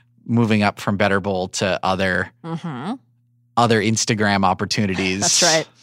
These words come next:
Speaker 2: Yeah. S-, the life of an influencer awaits
Speaker 1: Yeah.
Speaker 2: him.
Speaker 1: And,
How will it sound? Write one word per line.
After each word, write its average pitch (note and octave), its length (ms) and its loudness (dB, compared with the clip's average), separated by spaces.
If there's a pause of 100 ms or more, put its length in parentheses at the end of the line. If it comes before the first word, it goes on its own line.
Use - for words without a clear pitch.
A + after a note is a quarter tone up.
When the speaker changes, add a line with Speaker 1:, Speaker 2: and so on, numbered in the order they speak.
(300)
Speaker 2:
Yeah. D#3 280 -4 (100)
S-, - 160 -6
the F3+ 160 -2
life F3+ 220 2
of E3+ 100 -2
an E3 80 -2
influencer E3 640 -2 (100)
awaits E3 280 2
Speaker 1:
Yeah. A2 100 4
Speaker 2:
him. E3+ 220 -2 (260)
Speaker 1:
And, A#2+ 340 2